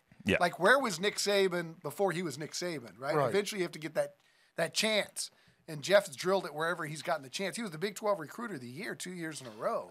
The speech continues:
Speaker 2: at Texas.
Speaker 1: And as much as we want Jeff to stay here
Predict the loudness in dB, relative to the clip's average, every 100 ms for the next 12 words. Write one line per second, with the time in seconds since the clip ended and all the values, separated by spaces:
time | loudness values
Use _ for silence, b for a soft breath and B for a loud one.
0 | -10 -4 -4 -4 -14 -4 0 2 6 6
1 | 6 4 4 6 6 6 2 _ _ 2
2 | 4 4 0 2 2 2 0 0 -2